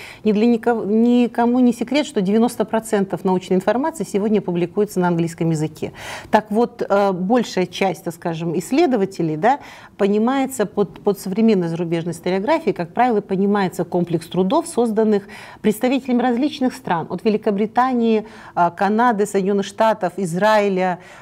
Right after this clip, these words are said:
м, Японии, Китая и многих других стран. Но, как правило, авторы эти закончили, а, либо европейские, либо американские академические,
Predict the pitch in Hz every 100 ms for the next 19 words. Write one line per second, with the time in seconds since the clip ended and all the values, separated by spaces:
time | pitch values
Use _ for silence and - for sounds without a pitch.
0 | - 170 180 180 196 - 240 220 202 196
1 | 202 - 240 220 196 - 208 240 196 180
2 | 175 160 170 165 160 202 214 208 - -
3 | 208 202 - 277 240 202 - 190 - 165
4 | 170 160 170 190 240 254 247 202 196 -
5 | 175 175 175 196 196 185 190 190 180 -
6 | 175 170 160 165 165 170 165 156 156 -
7 | 156 180 165 - - 165